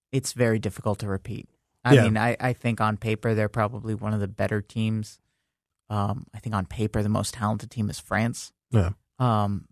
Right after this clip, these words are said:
Speaker 1: but I'm not sure. They, they were my pick in the, in the Philly Soccer Page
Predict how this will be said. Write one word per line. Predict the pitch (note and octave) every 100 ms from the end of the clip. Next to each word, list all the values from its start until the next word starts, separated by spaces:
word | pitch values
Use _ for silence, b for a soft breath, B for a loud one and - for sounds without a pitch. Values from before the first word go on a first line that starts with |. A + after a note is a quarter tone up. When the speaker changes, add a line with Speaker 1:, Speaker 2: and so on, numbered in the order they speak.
| -
Speaker 1:
but | A2 -
I'm | A2 G#2+
not | G#2+ G#2 G#2 -
sure. | - - A2 G#2 G#2+ G2+ G2+ G#2 _ _ _ _ _ -
They, | B2+
they | A#2 C3
were | C3
my | C3 B2
pick | - B2 -
in | A2+
the, | A2 G#2+
in | - A2
the |
Philly | G#2 A#2+ A2
Soccer | - G#2+ A2
Page | G#2 A2 G#2 G2 -